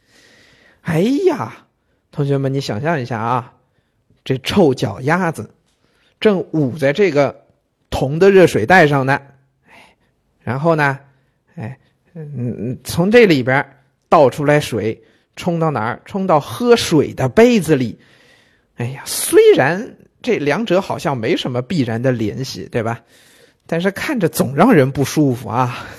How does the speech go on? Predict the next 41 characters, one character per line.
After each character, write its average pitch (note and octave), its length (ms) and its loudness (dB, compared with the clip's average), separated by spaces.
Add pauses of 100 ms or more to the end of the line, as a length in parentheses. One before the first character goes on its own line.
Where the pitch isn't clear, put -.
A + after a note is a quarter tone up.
(400)
<laughs> - 520 -12
那 G#3 100 0
隔 G3 300 6
着 D4 100 4
一 A#3 140 2
层 G#3+ 220 -2
铁 C3+ 200 0
壶， D#3 380 -2 (600)
呃， F3+ 340 6
你 E3+ 140 0
说 A#3+ 280 0
这 A#3+ 240 -4
臭 A3 280 0
脚 C3 160 2
丫 G#3+ 240 2
子 G#3+ 80 -8
的 F#3+ 100 0
味 G#3+ 180 4
道 D#3 360 0
会 A#3+ 320 -2
不 G#3 160 -6
会 B3+ 180 -4
渗 - 400 -4 (160)
透 D3+ 240 0
进 D3 240 -2
去 C3+ 300 -6
呢？ B2 200 -6 (680)
哎， D3+ 220 -2
所 E3 280 0
以 D#3+ 160 0
啊， B2+ 180 2
这 D#3+ 180 2
隔 D3+ 260 2
壁 F3 180 -2
的 D3+ 80 0
大 E3+ 240 0
婶 C3+ 160 -6
儿 - 80 -8
啊， A#2 160 -4
是 C#3+ 180 -6
怎 - 240 -4